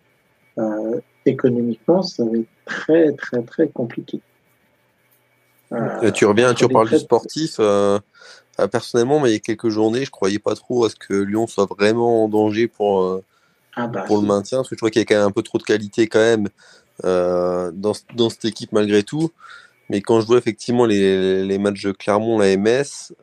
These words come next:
Speaker 2: euh, quand t'as toujours pas
Speaker 1: Ouais.
Speaker 2: gagné un match de Ligue un et que tu vas jouer dans les prochains matchs, euh, Rennes, Lille,
Speaker 1: Ah, mais tu vas
Speaker 2: Lens
Speaker 1: taper
Speaker 2: et
Speaker 1: tous les gros,
Speaker 2: Marseille,
Speaker 1: hein.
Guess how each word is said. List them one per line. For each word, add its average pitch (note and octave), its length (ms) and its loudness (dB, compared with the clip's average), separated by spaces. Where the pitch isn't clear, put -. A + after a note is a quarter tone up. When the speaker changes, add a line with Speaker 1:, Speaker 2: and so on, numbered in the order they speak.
Speaker 2:
euh, F#2 840 0
quand - 140 -10
t'as G2+ 120 -4
toujours - 180 -12
pas A#2+ 120 4
Speaker 1:
Ouais. A#2 40 0
Speaker 2:
gagné A2+ 220 0
un A2+ 80 -2
match A2 240 -6
de G#2+ 80 -10
Ligue G#2+ 240 -6
un A#2+ 260 2
et A2 140 -4
que - 60 -20
tu - 140 -8
vas A2 220 4
jouer A2+ 240 -2
dans A#2+ 100 2
les A2 100 -2
prochains A#2+ 400 -2
matchs, A#2+ 500 -4
euh, F#2+ 120 0
Rennes, A#2 560 0
Lille, A#2+ 460 -8
Speaker 1:
Ah, D3+ 80 4
mais E3+ 120 6
tu E3 140 0
vas D3 120 4
Speaker 2:
Lens C3+ 240 2
Speaker 1:
taper D3+ 140 2
Speaker 2:
et G#2+ 40 2
Speaker 1:
tous G#3+ 100 6
les A3+ 60 6
gros, A3 100 2
Speaker 2:
Marseille, A3 260 6
Speaker 1:
hein. A3+ 120 -2